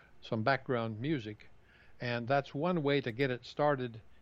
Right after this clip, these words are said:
in the middle of the song if you wanted to. You could say,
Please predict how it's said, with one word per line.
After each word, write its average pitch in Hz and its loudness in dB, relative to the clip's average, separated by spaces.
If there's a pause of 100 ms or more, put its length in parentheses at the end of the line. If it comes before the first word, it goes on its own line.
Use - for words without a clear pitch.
(160)
in 135 -2
the 127 0
middle 135 4
of 117 -6
the 110 -6
song 107 -2
if 95 -10
you 113 -2
wanted 104 -2
to. 95 -12
You 101 -10
could 98 -10
say, 110 0